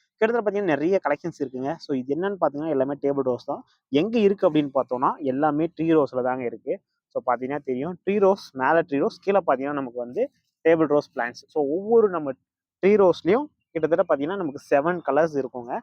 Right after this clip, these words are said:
செவன் to எயிட் கலர்ஸ் இருக்கும். So, உங்களுக்கு தனியா ஒரு செப்பரேட்டா ஒரு பிளான்ட் எடுத்து வைக்கிறேன். So, பாத்தீங்கன்னா தெரியும், மேல வந்து பாத்தீங்கன்னா நமக்கு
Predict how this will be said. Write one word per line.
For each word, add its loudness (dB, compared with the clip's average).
செவன் 2
to -2
எயிட் 2
கலர்ஸ் 4
இருக்கும். 0
So, -12
உங்களுக்கு -2
தனியா 2
ஒரு 4
செப்பரேட்டா 2
ஒரு 4
பிளான்ட் 2
எடுத்து -4
வைக்கிறேன். 0
So, -6
பாத்தீங்கன்னா 0
தெரியும், -2
மேல 4
வந்து 2
பாத்தீங்கன்னா -2
நமக்கு -4